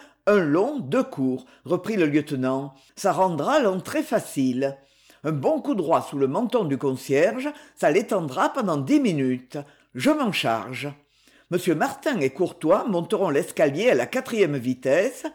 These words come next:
moi un peu plus lentement à cause de ma jambe amochée. Nous appellerons Roya à pleine gorge, comme si nous étions mille. Il répondra, et nous saurons où le trouver s'il est dans l'immeuble.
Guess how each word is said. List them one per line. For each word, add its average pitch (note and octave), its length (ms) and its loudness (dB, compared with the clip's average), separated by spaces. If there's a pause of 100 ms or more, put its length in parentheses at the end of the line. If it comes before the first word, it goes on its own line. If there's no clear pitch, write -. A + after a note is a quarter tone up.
(320)
moi D#3 320 2 (200)
un B3 100 2
peu B3+ 160 0
plus G#3 160 -4
lentement D3 680 2 (160)
à F#3 100 0
cause C#4 420 0
de G#3+ 80 0
ma C#3 180 0
jambe C4 280 -2
amochée. D3 800 0 (440)
Nous D#3 160 -2
appellerons B3+ 520 4
Roya G3 440 2
à - 40 0
pleine F#3 320 2
gorge, G3 480 0 (300)
comme D#4 240 4
si C#4+ 160 2
nous A#3 180 -2
étions A3 300 0
mille. C3+ 500 0 (380)
Il E3 140 0
répondra, E3+ 720 0 (200)
et E3 100 2
nous E3+ 120 2
saurons A3+ 440 0
où A#3+ 140 0
le F3+ 160 2
trouver D3+ 500 0
s'il F#3 300 -4
est C4+ 120 4
dans D4 120 2
l'immeuble. C3+ 760 0